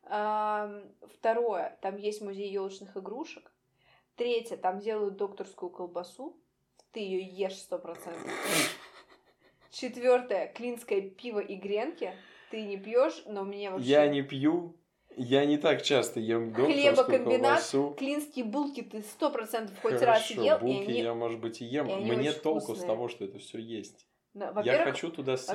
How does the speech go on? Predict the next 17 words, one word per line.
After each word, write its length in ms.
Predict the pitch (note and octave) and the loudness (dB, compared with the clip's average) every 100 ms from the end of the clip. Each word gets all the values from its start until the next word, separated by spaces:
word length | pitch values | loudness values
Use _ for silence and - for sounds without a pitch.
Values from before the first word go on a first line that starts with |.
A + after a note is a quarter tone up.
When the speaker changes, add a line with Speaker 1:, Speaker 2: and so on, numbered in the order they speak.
| A#3+ | 4
Speaker 1:
во-первых, 240 | D4 D4 | 4 4
можно 340 | B3 B3 C4+ C4 | 0 0 0 -6
купить. 380 | B3 - G3+ _ | -8 -12 -16 _
В-третьих, 520 | - C#4 C#4 C4+ F#3+ - | -4 -2 -2 -4 -12 4
э, 280 | G#3+ G3+ - | 8 8 6
нет, 320 | A#3 F#3+ - | -2 -4 -6
не 160 | G#3+ A#3+ | -6 0
знаю, 180 | A#3 | 0
в 40 | A3 | 0
каких, 260 | G#3+ G3+ G3 - | -10 -12 -14 -12
неважно, 400 | A3+ A#3+ G#3 F#3 | -2 4 2 2
продолжим. 500 | - A3 A3+ F#3+ E3 - | -8 -2 -2 -4 -16 -16
Speaker 2:
Мгм. 240 | F#2+ F#2+ | -16 -10
Speaker 1:
А, 300 | - G#3 G#3 | 0 2 2
там 220 | - B3 A#3+ | 4 2 2
есть 240 | A3 A3 | -6 -6
эклеры, 640 | - - A#3+ C4+ E4+ G3 | -14 -10 -2 2 2 0